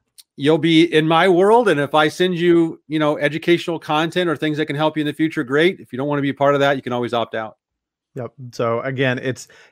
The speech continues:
Speaker 2: digital attraction hacks dot com. Make sure you go and check that out, 'cause I am telling you, um, it is well worth the price of free, and it's actually well
Speaker 1: <laughs>
Speaker 2: worth, probably well in excess.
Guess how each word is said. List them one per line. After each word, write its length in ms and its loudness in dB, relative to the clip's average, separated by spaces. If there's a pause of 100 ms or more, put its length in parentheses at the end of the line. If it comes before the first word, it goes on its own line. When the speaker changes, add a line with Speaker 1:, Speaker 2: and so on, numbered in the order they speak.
(140)
Speaker 2:
digital 400 6
attraction 440 2
hacks 280 -6
dot 240 -2
com. 340 -6 (240)
Make 220 -2
sure 100 -2
you 140 2
go 100 6
and 100 0
check 180 0
that 120 0
out, 220 -2
'cause 120 -4
I 140 2
am 100 -2
telling 280 -2
you, 220 -6
um, 360 -2 (480)
it 140 2
is 240 2 (240)
well 480 2
worth 520 2 (140)
the 120 -6
price 360 2
of 100 -4
free, 360 2
and 100 -2
it's 140 -6
actually 340 -4
well 240 -2
Speaker 1:
<laughs> 80 -2
Speaker 2:
worth, 160 -4 (260)
probably 460 2
well 280 4
in 80 -2
excess. 460 -4